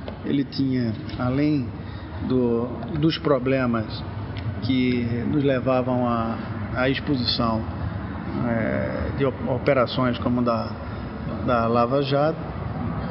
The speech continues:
é, havia se con-, cristalizado na, em parte substancial da população que o P S D B era um partido que vacilava na,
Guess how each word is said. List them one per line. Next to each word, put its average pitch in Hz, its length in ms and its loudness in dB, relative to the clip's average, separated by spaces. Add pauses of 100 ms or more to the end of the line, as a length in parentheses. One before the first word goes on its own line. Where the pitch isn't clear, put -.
(360)
é, 69 320 -2
havia 143 640 4
se 156 160 0
con-, 160 220 2 (180)
cristalizado 127 960 2 (880)
na, 113 540 0
em 135 140 -6
parte 151 280 2
substancial 151 640 0
da 123 80 2
população 185 720 0 (600)
que - 60 -4
o 202 80 -2
P 165 140 0
S 143 120 -2
D 147 120 0
B 135 160 0
era 143 140 2
um 170 80 -2
partido 143 580 0
que 170 180 0
vacilava 139 800 2
na, 120 340 0